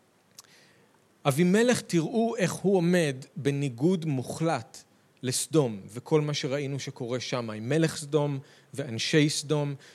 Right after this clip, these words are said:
וזה מאוד מעניין שיש לנו את הסיפור של סדום,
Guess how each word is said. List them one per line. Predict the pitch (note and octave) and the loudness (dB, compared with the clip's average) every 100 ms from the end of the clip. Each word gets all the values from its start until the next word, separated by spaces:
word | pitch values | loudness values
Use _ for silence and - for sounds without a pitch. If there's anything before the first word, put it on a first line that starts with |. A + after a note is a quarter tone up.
| - | -10
וזה | B2 | -2
מאוד | C#3 G3+ G3 | 4 6 8
מעניין | F3 E3 F3+ E3+ | 6 6 6 6
שיש | E3+ D#3+ | 4 2
לנו | E3 | 2
את | D3+ | 4
הסיפור | C#3 - C#3 G3 G3+ | 0 -2 4 6 6
של | - D#3+ | 4 2
סדום, | B2+ - C3+ F3 G#3 | 0 -2 4 4 4